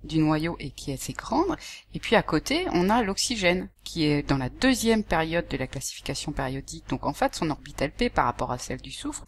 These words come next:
d'abord elle est un peu plus petite, et puis surtout, elle est plus proche du noyau. Donc en fait, le recouvrement ici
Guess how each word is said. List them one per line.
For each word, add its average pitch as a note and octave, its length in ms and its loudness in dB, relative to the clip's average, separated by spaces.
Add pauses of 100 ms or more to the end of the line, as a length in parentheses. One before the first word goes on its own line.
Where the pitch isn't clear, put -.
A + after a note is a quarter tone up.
d'abord F3 340 6
elle A#2+ 120 -6
est A#2+ 160 -10
un D#3+ 100 6
peu D#3 120 -6
plus - 180 -12
petite, - 420 -6 (300)
et E3+ 80 -4
puis - 160 -8
surtout, - 440 -2 (240)
elle D3 100 -2
est C#3+ 60 2
plus - 160 -4
proche G#3+ 320 0
du F#3+ 100 0
noyau. D#3+ 300 -4 (280)
Donc C#3+ 160 4
en E3+ 80 6
fait, A#3 260 0
le E3+ 80 2
recouvrement E3+ 680 2
ici D#3+ 420 -4